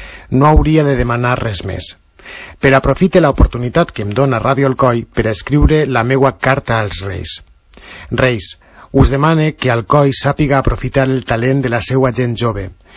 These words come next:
que faça de la seua universitat i de la seua escola d'art i disseny motors per a l'excel·lència i la competitivitat,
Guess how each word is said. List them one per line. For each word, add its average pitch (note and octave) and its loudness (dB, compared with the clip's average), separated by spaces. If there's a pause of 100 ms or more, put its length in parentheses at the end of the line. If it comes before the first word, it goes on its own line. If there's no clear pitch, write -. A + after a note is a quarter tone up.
(220)
que C3 0
faça F3+ 2
de D#3+ 2
la C3+ 2
seua D#3+ 2
universitat C3 0
i C#3 2
de A#2+ 0
la A2+ -2
seua C#3 0
escola C#3 0
d'art C3+ -4
i C3 -2
disseny D3 0 (320)
motors B2 2
per B2 0
a A2 -4
l'excel·lència B2+ -2
i D3 2
la C3 0
competitivitat, G#2+ -4